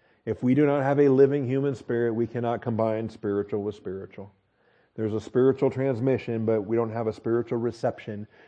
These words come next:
without a living human spirit. The natural man does not accept the things of the Spirit of God, for they are foolishness to him.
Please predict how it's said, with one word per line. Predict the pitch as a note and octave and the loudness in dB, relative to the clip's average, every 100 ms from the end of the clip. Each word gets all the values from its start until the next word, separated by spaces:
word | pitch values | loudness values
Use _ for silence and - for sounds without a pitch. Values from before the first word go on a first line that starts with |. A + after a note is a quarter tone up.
| _ | _
without | A2 A#2+ A2 A2 | -2 0 0 0
a | A2 A2 | -2 -2
living | G#2+ A#2 G#2 G#2 G2+ | 0 0 0 -6 -8
human | G#2+ G2 G2 G#2 | -8 -8 -8 -12
spirit. | - - G#2 G2 G2 - _ _ _ _ _ _ _ _ _ _ _ _ _ _ _ | -12 -10 -8 -8 -12 -18 _ _ _ _ _ _ _ _ _ _ _ _ _ _ _
The | A#2 | -2
natural | A2+ B2+ C3+ C#3+ B2+ | 2 2 2 0 0
man | B2+ C3 | 0 0
does | C3 A2 | -2 0
not | C#3+ A#2+ | 0 0
accept | - A2+ - | 0 -4 -2
the | G#2 | -6
things | A2+ G#2+ G2 | -4 -6 -6
of | G#2 | -6
the | |
Spirit | - A2 A2 A2 | -6 -4 -2 -2
of | G#2+ | -2
God, | A2 B2 A#2+ | 0 0 -2
for | A#2+ | -4
they | A#2+ | -4
are | A2+ | -4
foolishness | C#3+ B2+ G#2+ - G#2+ | -4 -4 -4 -6 -12
to | - G#2 | -12 -12
him. | A2 G2 | -12 -16